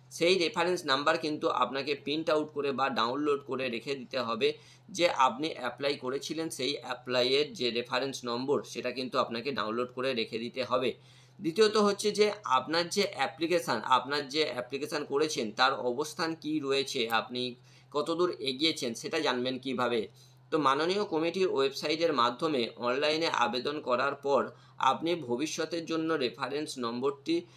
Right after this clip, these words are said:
পেয়ে যাবেন। সেই রেফারেন্স নম্বর দিয়ে আপনি বর্তমান অবস্থা চাইলেই জানতে পারবেন। তার জন্য বাম দিকে বিনিয়োগকারীর অপশানে যেতে হবে। তো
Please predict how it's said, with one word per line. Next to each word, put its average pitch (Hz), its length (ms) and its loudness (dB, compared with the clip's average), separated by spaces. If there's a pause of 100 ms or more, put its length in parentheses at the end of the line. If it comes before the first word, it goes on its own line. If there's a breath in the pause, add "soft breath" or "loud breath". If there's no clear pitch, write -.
(220 soft breath)
পেয়ে 143 220 8
যাবেন। 165 280 4 (160)
সেই 175 340 2
রেফারেন্স 175 580 0
নম্বর 143 320 2 (120)
দিয়ে 156 240 2 (140)
আপনি 123 300 -2
বর্তমান 147 580 0 (100)
অবস্থা 127 460 0 (360 loud breath)
চাইলেই 160 460 4
জানতে 135 340 2
পারবেন। 127 360 2 (120)
তার 117 200 0
জন্য 139 300 0 (100)
বাম 120 340 4
দিকে 143 260 -4
বিনিয়োগকারীর 147 760 -2 (100)
অপশানে 131 440 -6
যেতে 131 260 -2
হবে। 104 260 -4 (540 soft breath)
তো 196 80 2